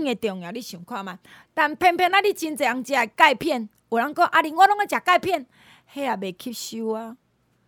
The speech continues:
迄钙片你真正袂吸收。所以为什么我定咧甲你讲，钙粉爱完全养喺水内底，完全养伫水内底，搁袂沉底，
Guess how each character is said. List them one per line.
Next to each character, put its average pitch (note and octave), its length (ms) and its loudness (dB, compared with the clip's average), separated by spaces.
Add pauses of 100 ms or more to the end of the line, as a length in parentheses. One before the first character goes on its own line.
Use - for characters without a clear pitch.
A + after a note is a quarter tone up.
(260)
迄 D#4+ 160 -12
钙 F4 160 0
片 D#4+ 240 -6
你 E4 120 -2
真 B3+ 160 -10
正 D4 120 -4
袂 A3 160 -6
吸 A#3+ 140 -8
收。 G#3+ 320 -8 (1040)
所 E4+ 220 0
以 C#4 140 -2 (100)
为 C#4 100 -6
什 F4+ 120 -6
么 F4 120 -2
我 F#4 120 8
定 B3+ 180 -2
咧 C#4 80 0
甲 B3 120 -2
你 A3+ 100 -4
讲， B3+ 200 -2 (140)
钙 E4+ 260 4
粉 B3 380 -2 (120)
爱 G#3 160 2
完 A#3+ 220 -2
全 G#3 300 -2
养 G#3 240 -4
喺 A#3+ 100 -2
水 C4 160 -8
内 F3 180 -4
底， G#3 280 -4 (200)
完 C#4+ 420 2
全 A3+ 280 0
养 G3+ 120 -6
伫 - 200 -10
水 C4+ 140 -6
内 G#3+ 140 -4
底， C4 160 -2
搁 D4 160 -2
袂 G#3 200 -2
沉 F#3+ 260 -2
底， G3+ 320 -6